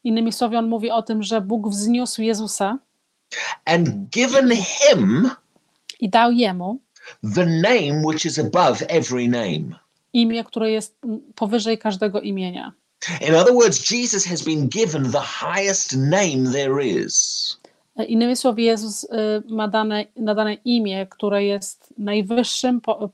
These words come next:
Speaker 1: możliwie imieniem.
Speaker 2: And it goes on to say this,
Speaker 1: I kontynuuje dalej,
Speaker 2: that at the name of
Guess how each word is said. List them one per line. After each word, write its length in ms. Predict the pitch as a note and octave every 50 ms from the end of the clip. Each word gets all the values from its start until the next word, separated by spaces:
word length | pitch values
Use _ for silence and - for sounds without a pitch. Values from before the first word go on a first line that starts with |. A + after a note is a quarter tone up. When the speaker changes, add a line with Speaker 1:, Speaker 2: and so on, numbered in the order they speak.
| -
Speaker 1:
możliwie 680 | A3+ G#3 G#3 G#3 F#3+ F#3+ A3 A3 G3 G#3 G3+ G3 G3 G3+ -
imieniem. 540 | G#3+ G3+ G3 F#3+ F#3 F3+ G3 F#3 F#3 F#3+ F#3 _ _ _ _ _ _ _ - - C#3+ C#3 -
Speaker 2:
And 120 | - C3 C3+
it 120 | - -
goes 240 | E3 D#3+ D#3+ D3+ C3
on 140 | D3+ D3+ D3+ D3
to 120 | - C3
say 420 | - - - C3 B2 B2 A#2+ - - - B2+
this, 560 | B2+ G2+ F2 - - - - - - - - - _ _ _ - - _ _ _ _ _ -
Speaker 1:
I 240 | A3+ G#3+ G#3+ G#3+ G#3+ A3+ A3+ - - C4 -
kontynuuje 640 | - A3+ A3 A3 A3+ A3+ A3+ A3+ A3 G#3+ G#3+ G#3+ G3+
dalej, 420 | G#3+ G3 G3 G3 G3+ G3+ A#3+ B3 - _ _ _ _ _ - - - C3+ C3 - G#3
Speaker 2:
that 300 | - F3 E3+ E3+ F3 - _ _
at 180 | - G#3 B3 B3 B3+ - -
the 120 | G3 F#3+
name 440 | F3+ E3+ F#3 G3 G#3+ A3+ A#3 A3 G#3+
of 80 | F#3+